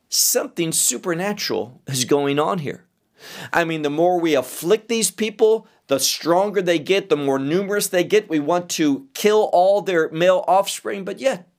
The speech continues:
we see that they are multiplying even more. Something supernatural going on.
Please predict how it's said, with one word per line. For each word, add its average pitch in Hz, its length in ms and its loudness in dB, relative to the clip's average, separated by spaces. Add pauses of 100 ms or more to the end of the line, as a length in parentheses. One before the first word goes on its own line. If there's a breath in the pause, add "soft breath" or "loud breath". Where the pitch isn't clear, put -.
(720 soft breath)
we 180 140 4
see 214 340 -2
that 190 220 -4
they 208 260 4
are 180 280 0
multiplying 175 920 0
even 185 420 -4
more. 170 440 0 (480)
Something - 640 0
supernatural 196 920 -2
going 185 380 0
on. 202 320 0